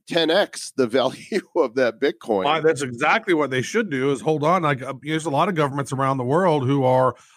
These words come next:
Speaker 2: buying and mining Bitcoin. I think our government's probably the only ones that's going to sell it at an auction for less than it's worth, right? And they're doing, uh, five, looks like four different series. They're doing, um, an A block,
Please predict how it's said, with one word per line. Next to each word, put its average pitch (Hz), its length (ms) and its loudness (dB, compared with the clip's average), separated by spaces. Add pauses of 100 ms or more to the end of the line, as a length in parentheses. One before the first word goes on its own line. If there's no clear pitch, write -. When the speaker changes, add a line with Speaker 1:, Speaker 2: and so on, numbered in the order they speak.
Speaker 2:
buying 139 600 2
and 127 180 -8
mining 139 680 -2 (340)
Bitcoin. 117 680 -2 (320)
I 139 140 0
think 147 160 0
our 151 120 4
government's 139 360 0
probably 139 300 2
the 131 40 -2
only 143 160 -2
ones 139 280 -4
that's 131 160 -6
going 135 280 -6
to 139 360 -2
sell 151 300 0
it 147 60 4
at 147 140 2
an 135 80 0
auction 156 380 0
for 135 140 -6
less 143 260 0
than 143 140 -4
it's 131 140 -6
worth, 151 400 0
right? 135 260 0 (360)
And 156 100 -10
they're 170 80 -2
doing, 180 440 -2 (280)
uh, 127 180 -6
five, 190 680 0
looks 170 180 -4
like 143 160 0
four 196 240 2
different 175 540 0
series. 117 500 -4
They're 123 120 -8
doing, 127 340 -8 (320)
um, 113 400 -4 (100)
an 123 140 -10
A 165 320 2
block, 175 480 2